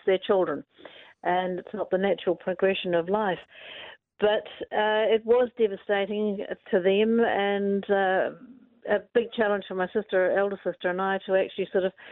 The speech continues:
help them manage that grief. But one, one thing about when somebody of such, um, abilities and persona and charisma that, that he had, the,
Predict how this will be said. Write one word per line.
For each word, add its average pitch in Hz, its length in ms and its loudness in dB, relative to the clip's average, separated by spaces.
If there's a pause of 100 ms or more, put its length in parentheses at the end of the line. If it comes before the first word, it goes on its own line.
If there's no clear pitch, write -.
(500)
help - 400 -2
them 196 240 4
manage 196 320 2 (100)
that 185 280 2
grief. 214 280 4 (500)
But - 180 0 (880)
one, 254 460 -2 (380)
one 269 240 0
thing 247 220 2
about 196 340 0
when 208 260 -4 (120)
somebody 202 480 2
of 180 140 2 (340)
such, - 200 -4 (760)
um, 185 320 -4
abilities 196 800 2
and 185 540 0 (580)
persona 208 800 2
and 190 380 -2
charisma 196 580 0
that, 185 280 0
that 180 420 -2
he 175 180 -6
had, 196 380 0
the, 190 100 2